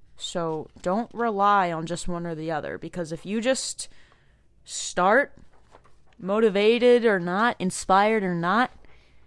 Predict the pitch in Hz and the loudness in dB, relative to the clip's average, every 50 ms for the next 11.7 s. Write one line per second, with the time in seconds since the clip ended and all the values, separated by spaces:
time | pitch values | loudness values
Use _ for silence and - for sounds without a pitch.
0 | _ _ _ _ _ - - _ - 185 180 196 196 190 - - 240 226 180 135 | _ _ _ _ _ -20 -14 _ -4 0 2 2 0 0 -2 -2 -2 -2 -2 -4
1 | - 170 165 160 - - - - - - - - - - - - - 175 190 185 | -8 -12 -14 -16 -18 -20 -20 -20 -20 -20 -20 -20 -20 -20 -20 -12 -8 -4 -4 -2
2 | 196 190 - 190 190 190 - 196 - - - 196 175 - - - - - - 156 | -4 -4 -6 -6 -6 -6 -6 -6 -4 -2 -2 -2 -2 -4 -6 -10 -10 -10 -8 -8
3 | 160 165 160 170 175 165 - 190 170 175 165 - - - - 170 151 131 - - | -8 -6 -6 -6 -8 -8 -8 -8 -8 -8 -10 -10 -10 -10 -8 -8 -8 -8 -8 -12
4 | - - - 165 151 - - 165 156 147 147 151 139 - - 170 170 160 147 143 | -14 -12 -10 -8 -8 -6 -6 -6 -6 -6 -6 -10 -12 -12 -8 -6 -6 -6 -6 -6
5 | 143 135 - 160 160 165 165 156 175 151 160 165 160 156 - 170 - - - - | -6 -6 -6 -4 -4 -4 -4 -4 -6 -4 -4 -6 -4 -4 -4 -6 -6 -6 -8 -6
6 | - 202 214 214 190 156 147 143 151 151 151 - - - 180 160 147 - - - | -2 0 2 2 2 2 0 -4 -6 -10 -10 -8 -6 -4 -4 -6 -8 -10 -14 -14
7 | - - - - - - - - - - - - 190 175 165 156 - - - 180 | -14 -16 -16 -18 -18 -20 -20 -20 -20 -10 -4 -2 0 0 0 -2 -4 -4 -2 -2
8 | 165 156 156 156 151 - - 147 139 123 - - 151 - - - - - - _ | 0 0 0 -2 -4 -4 -4 -6 -8 -8 -10 -12 -14 -16 -18 -18 -20 -20 -20 _
9 | _ - - - - - - - - - - - - - - _ _ - _ _ | _ -20 -20 -20 -20 -20 -20 -20 -20 -20 -20 -20 -20 -20 -20 _ _ -20 _ _
10 | _ _ _ _ _ _ _ _ _ _ - - - 180 - 190 208 214 214 185 | _ _ _ _ _ _ _ _ _ _ -14 -12 -10 -6 -2 0 0 2 2 2
11 | 180 180 196 190 - 226 202 196 190 196 190 185 - | 2 0 0 -2 -4 -6 -4 -4 -4 -4 -6 -6 -8